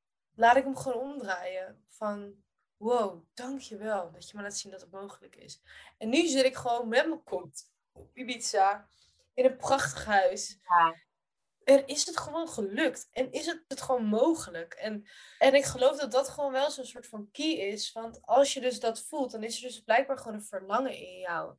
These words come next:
Speaker 1: En is het dus helemaal niet zo
Speaker 2: Ja.
Speaker 1: lelijk. Alleen als je gewoon zegt van, "Oh, je wilt het blijkbaar dus zo graag. Alleen hoef ik haar niet een soort van af te doen daarvoor." Dan kan ik gewoon denken van, "Oh, wat fijn dat je me laat zien dat het mogelijk is."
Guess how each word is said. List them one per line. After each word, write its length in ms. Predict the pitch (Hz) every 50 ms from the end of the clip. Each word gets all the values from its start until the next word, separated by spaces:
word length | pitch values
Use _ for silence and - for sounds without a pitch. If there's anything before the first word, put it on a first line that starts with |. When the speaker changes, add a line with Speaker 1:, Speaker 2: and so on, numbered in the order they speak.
| _ -
Speaker 1:
En 120 | 202 208
is 100 | 214 226
het 100 | 214 -
dus 80 | - -
helemaal 220 | 220 233 247 254
niet 120 | 254 247 -
zo 120 | 277 - 175
Speaker 2:
Ja. 60 | 208
Speaker 1:
lelijk. 640 | 190 196 220 254 262 233 - 175 196 202 - - _
Alleen 240 | - 214 214 220 226
als 120 | 233 226 -
je 80 | -
gewoon 200 | - - 233 233
zegt 220 | 214 254 240 - -
van, 180 | 226 - - -
"Oh, 440 | - 277 285 262 226 196 185 - _ _ _ _ _ _ _ _ _ _
je 120 | - 214
wilt 240 | 214 254 320 330 320
het 140 | 330 - -
blijkbaar 360 | 254 262 277 294 285 285 277
dus 260 | 254 233 - - -
zo 260 | - 262 277 302 311
graag. 580 | - - - 247 277 269 208 151 160 220 - -
Alleen 220 | 240 247 254 254
hoef 140 | 254 254 254
ik 100 | - -
haar 400 | - - 220 233 294 330 339 294
niet 240 | 233 214 208 202 208
een 60 | 202
soort 260 | - - 208 202 -
van 400 | - 214 208 202 208 214 208 - _ _ _ - - - - - _ _ -
af 220 | 233 247 - -
te 140 | - 269 220
doen 240 | 202 233 233 226 214
daarvoor." 500 | 220 208 208 208 - 214 202 202 226 247
Dan 100 | 269 277
kan 140 | 294 285
ik 120 | 302 311 -
gewoon 400 | - - 285 277 285 294 269 247
denken 360 | 254 262 269 262 - 285 277
van, 180 | - 254 254 - -
"Oh, 220 | 240 349 381 359
wat 260 | 311 277 - - - -
fijn 260 | - 370 440 453 381
dat 140 | 311 269 -
je 60 | 285
me 80 | 285 277
laat 200 | 294 285 285 -
zien 280 | - - 370 403 370
dat 100 | 302 269
het 140 | 269 233 214
mogelijk 520 | 247 269 339 403 392 - - - - -
is." 340 | - 113 113 - - - -